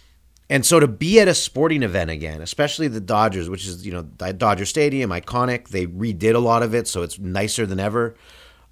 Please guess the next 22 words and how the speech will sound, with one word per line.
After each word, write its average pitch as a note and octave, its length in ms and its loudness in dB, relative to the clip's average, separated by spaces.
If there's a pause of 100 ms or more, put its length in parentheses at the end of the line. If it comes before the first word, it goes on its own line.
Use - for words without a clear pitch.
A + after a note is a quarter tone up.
uh, F2+ 420 0 (480)
was A#2 760 0 (1160)
just, C#3 320 0 (160)
had D#3 180 0
to - 80 -4
keep - 220 -6
pinching D#3 340 0
myself E2 600 -6 (500)
because B2 800 2 (360)
to D3 120 0
be D3+ 400 6
at E3 80 10
a D3 80 6
sporting D3 400 2
event G2 260 0
after G#2 540 -2 (260)
all A#2+ 200 4
this A#2+ 240 0
time A#2+ 360 -2
of G2 160 -2
being G#2 280 0
denied G2 540 -2